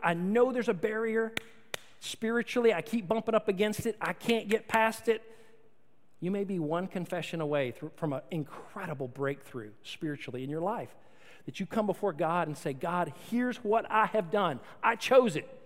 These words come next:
It wasn't an uh-oh, a mistake, I, uh-oh, man, that was just,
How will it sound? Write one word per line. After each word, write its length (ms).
It 140
wasn't 300
an 200
uh-oh, 640
a 80
mistake, 800
I, 100
uh-oh, 460
man, 340
that 100
was 140
just, 180